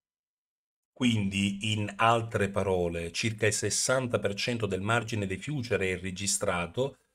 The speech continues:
tramite stablecoin e fiat, quindi eliminando la volatilità aggiuntiva causata dal cambiamento del valore del collaterale insieme ai contratti, ci significa che, sebbene la leva dei future sia elevata, il margine sottostante sembra essere molto più stabile,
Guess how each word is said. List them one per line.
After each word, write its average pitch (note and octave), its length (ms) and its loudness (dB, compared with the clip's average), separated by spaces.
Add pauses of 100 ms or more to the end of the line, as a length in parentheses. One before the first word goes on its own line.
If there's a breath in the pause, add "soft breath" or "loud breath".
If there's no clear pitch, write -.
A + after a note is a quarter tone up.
tramite A#2 380 2
stablecoin A#2 720 0
e G2 60 -2
fiat, F2+ 500 -6
quindi A#2+ 240 0
eliminando A2 760 0
la F2 100 2
volatilità F#2 600 0
aggiuntiva G#2 800 0
causata G#2 420 -2
dal F#2 180 0
cambiamento G#2+ 640 0
del F2 140 -2
valore G2+ 340 2
del E2 120 -10
collaterale G#2+ 640 -2
insieme G2+ 320 -4
ai G2+ 60 -6
contratti, F2 760 -4 (520 soft breath)
ci - 260 -2
significa A2+ 400 4
che, B2+ 160 -4
sebbene C#3+ 580 4
la A#2+ 120 6
leva C#3 240 4
dei A2+ 120 0
future A2+ 440 -2
sia D#3 180 0
elevata, F2+ 600 -2
il G#3 140 2
margine B2+ 460 2
sottostante E3+ 720 2
sembra D3+ 360 0
essere D3+ 300 2
molto D3+ 360 0
più C#3 100 -8
stabile, E2+ 540 -2